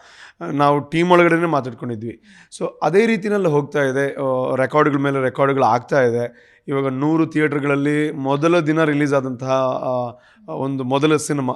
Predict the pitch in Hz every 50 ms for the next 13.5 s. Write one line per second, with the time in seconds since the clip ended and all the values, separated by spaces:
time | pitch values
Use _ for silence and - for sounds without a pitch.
0 | - - - 139 135 139 131 131 127 120 123 131 - - _ _ _ _ _ -
1 | 139 117 120 143 143 143 135 135 131 127 120 110 110 117 113 131 131 127 127 127
2 | 120 127 123 123 120 123 135 151 160 160 139 139 147 143 143 160 143 147 139 139
3 | 139 123 127 123 127 123 117 123 117 113 113 - 127 123 120 117 - - _ _
4 | _ _ _ _ - 156 160 156 131 123 123 123 120 123 131 - - - 143 143
5 | 143 139 139 147 156 170 175 180 170 - 170 160 143 170 160 143 147 - - -
6 | 160 151 131 135 147 147 - - 170 156 - - 165 151 143 139 131 139 143 170
7 | 180 175 156 147 147 160 175 160 180 175 165 151 147 135 123 117 113 110 - 131
8 | 139 139 - - - _ _ _ _ _ _ _ _ - 156 147 147 - 156 165
9 | 175 185 180 175 165 160 165 165 165 160 165 165 _ _ _ _ _ _ - 147
10 | 147 - 151 151 156 165 165 156 160 156 143 - - - 160 156 156 156 156 156
11 | - - 160 143 151 156 175 196 202 214 220 202 - - 185 175 170 160 160 156
12 | 151 170 165 - 156 151 165 160 - 185 180 180 170 175 160 165 165 165 170 170
13 | 170 170 196 208 247 262 - - - _